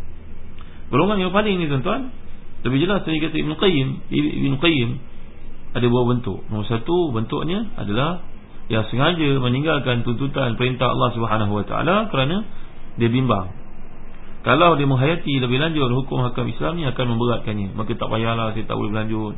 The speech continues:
Asal tahu sikit-sikit, semayang, puasa, cukuplah. Ha, ni, tuan-tuan yang dimuliakan Allah sekalian. Ni satu bentuk i'rad, al-i'rad anillah. Ada yang kedua pula, mengam-, tidak mengambil tahu langsung. Tidak mengambil tahu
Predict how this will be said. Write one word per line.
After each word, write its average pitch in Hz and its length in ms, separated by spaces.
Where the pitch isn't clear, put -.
Asal 110 480
tahu 113 400
sikit-sikit, 117 560
semayang, 113 320
puasa, 117 320
cukuplah. 139 720
Ha, 113 160
ni, 123 160
tuan-tuan 113 320
yang 104 160
dimuliakan 104 240
Allah 101 160
sekalian. 98 240
Ni 120 160
satu 110 240
bentuk 135 480
i'rad, 113 560
al-i'rad 113 560
anillah. 104 640
Ada 139 160
yang 190 160
kedua 202 240
pula, 220 320
mengam-, 190 480
tidak 170 240
mengambil 202 320
tahu 202 240
langsung. 175 480
Tidak 139 160
mengambil 147 320
tahu 165 80